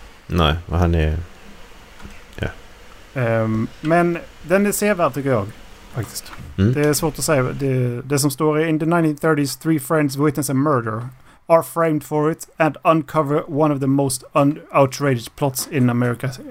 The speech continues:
Speaker 2: American history." Och den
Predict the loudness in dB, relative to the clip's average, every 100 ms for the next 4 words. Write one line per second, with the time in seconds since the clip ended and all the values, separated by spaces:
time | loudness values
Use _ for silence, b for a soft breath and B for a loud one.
0 | 0 4 4 2 -2 -2 -4 -8 -8 B
1 | B B B B -2 2 2 0 -14 b
2 | b b b b b -8 -8 -8 _ 2
3 | 4 4